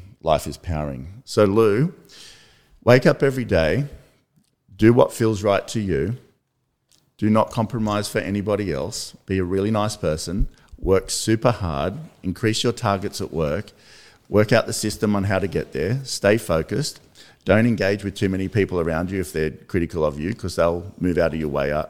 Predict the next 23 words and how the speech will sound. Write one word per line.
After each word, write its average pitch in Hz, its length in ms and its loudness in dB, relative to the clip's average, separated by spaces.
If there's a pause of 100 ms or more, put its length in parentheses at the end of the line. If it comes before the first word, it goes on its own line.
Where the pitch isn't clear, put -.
(100)
over 80 220 -2
a 78 40 -4
period 80 240 -4
of 67 80 -10
time. 85 300 -4 (380)
S-, - 160 -16
make 113 380 2
consistency 127 880 0 (360)
and 95 160 2
discipline 127 480 -2
your 107 100 0
superpower, 98 720 -4 (400)
and 95 180 2
life 87 280 0
will 80 80 -2
follow. - 400 -8 (640)
And 85 100 -4
whatever 123 300 6
happens, 131 560 -2 (180)
be 92 140 0
good 92 180 -4
with 120 140 0
it. 190 160 2